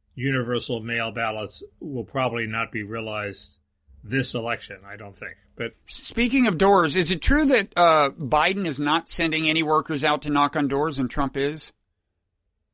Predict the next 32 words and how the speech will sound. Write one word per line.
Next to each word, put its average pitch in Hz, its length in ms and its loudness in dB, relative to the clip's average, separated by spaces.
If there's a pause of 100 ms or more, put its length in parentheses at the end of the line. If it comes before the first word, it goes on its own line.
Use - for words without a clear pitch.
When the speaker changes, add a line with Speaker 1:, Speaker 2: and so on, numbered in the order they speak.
(160)
Speaker 2:
Campaign 135 400 -2
workers? 139 320 -6
Speaker 1:
There, 170 180 4
there 175 220 2
was 170 140 4
a 175 80 4
big 214 260 2
debate 175 400 2
over 147 220 2
Trump 165 340 0
is 143 160 2
sending 143 380 -2 (480)
workers 139 480 -2
out 127 160 2
to 131 100 -4
knock 120 300 -4
on 120 160 -2
doors 117 360 -2
and 117 320 -4
Biden 113 500 -2 (1200)
isn't, 143 440 2
but 131 200 0
they 127 160 2
claim 135 520 -2
that 120 80 -2
they 123 120 0
have 120 180 0
some 120 240 -6
other 117 380 -4 (340)
metric 120 560 -4
of, 113 340 -8 (520)
uh, 110 320 -6